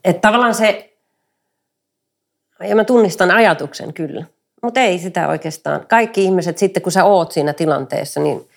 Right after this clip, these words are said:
tavallaan näkee sen järjen <laughs> tai <laughs> näke-,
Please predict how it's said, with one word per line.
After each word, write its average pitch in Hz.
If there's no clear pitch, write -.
tavallaan 180
näkee 180
sen 165
järjen 156
<laughs> 320
tai 196
<laughs> -
näke-, -